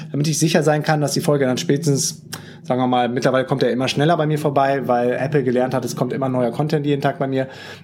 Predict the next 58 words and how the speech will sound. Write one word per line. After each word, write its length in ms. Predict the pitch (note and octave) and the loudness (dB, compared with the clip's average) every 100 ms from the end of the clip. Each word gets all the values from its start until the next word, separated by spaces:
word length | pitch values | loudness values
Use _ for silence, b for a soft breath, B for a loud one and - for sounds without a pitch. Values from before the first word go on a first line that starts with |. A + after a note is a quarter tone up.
| - | -2
aber 120 | B2+ | 0
dass 140 | C3+ | 2
die 60 | D3 | 2
Folge 220 | D#3 D3 | 2 2
dann 100 | B2+ | 2
spätestens 340 | - C#3+ C3 C#3 | 0 -2 0 -2
um 80 | |
vier 200 | A#2+ E3+ | 0 0
oder 120 | D3+ B2 | 2 0
fünf 240 | C#3 C3 | -2 -4
für 200 | - B2+ | -2 0
die 100 | B2 | 2
Leute 240 | B2 B2 | 2 2
live 260 | A#2+ C3+ D3 | 2 2 2
ist 280 | E3 D#3+ - B B - | 0 -2 -4 B B -6
in 160 | C#3 | -2
Deutschland, 520 | C3+ C#3 C3+ C#3 C3 - B B - | 2 2 2 0 0 -4 B B -10
wo 340 | B2+ B2+ B2+ | 0 2 2
ich 160 | C3+ A#2+ | 0 0
von 160 | C#3+ C3 | 0 0
ausgehe, 380 | A#2+ C3+ - | -2 0 0
dass 140 | B2 A#2+ | 0 0
die 80 | B2 | 0
meisten 340 | A#2+ A#2 B2+ | 0 -2 0
dann 160 | B2 B2 | 0 2
gerade 240 | B2 A#2 | 2 2
aufstehen. 380 | F3+ - F#3 F#3 | 0 2 0 2
Aber 340 | - F3 F#3+ | 0 2 2
ich 120 | F3+ | 2
weiß 220 | E3+ E3+ F3 | 0 2 2
halt, 160 | E3 | 2
dass 160 | D3 D3+ | 0 0
es 160 | C#3+ | -2
bei 240 | - C3+ C3 | 0 0 0
vielen 240 | - G3+ | 2 2
Leuten 220 | D#3+ D#3+ | 4 0
zur 160 | D3 D3 | 0 0
Morning-Routine 680 | C#3+ F#3 F3+ E3 D#3+ E3+ D#3+ | 2 2 2 0 0 0 2
gehört, 320 | D3 D3 C#3+ | 2 2 0
meinen 180 | C3+ C3 | -2 0
Podcast 320 | D#3 D#3 C#3+ | 0 0 0
zu 100 | C#3+ | 0
hören 240 | C#3 C#3 B B B B | 0 -2 B B B B
und 120 | C3 | -2
dann 180 | A#2+ B2 | 0 2
soll 180 | B2 B2+ | 2 2
immer 340 | C#3 D#3 D3+ | 0 0 0
wieder 300 | C3 B2+ B2 B B | 2 2 0 B B
frischer 300 | - D3 C#3+ | -2 0 2
Content 320 | C#3 D3+ D3 B2+ | 2 0 0 0
am 100 | A#2 | 0
Start 240 | D3+ D3 | 0 2
sein. 160 | C#3 C3 | 0 2
Deshalb 340 | B2+ C3+ - | 0 0 -2
schedule 840 | - - C#3+ C3+ D3+ D3 C#3+ C#3 | -4 0 0 2 2 2 0 0
ich 240 | C3+ - B2 | -4 -2 0
alle 180 | B2+ | 0
Folgen, 560 | B2 C3+ C3 C3 B2+ B2+ | 0 2 2 2 -2 -4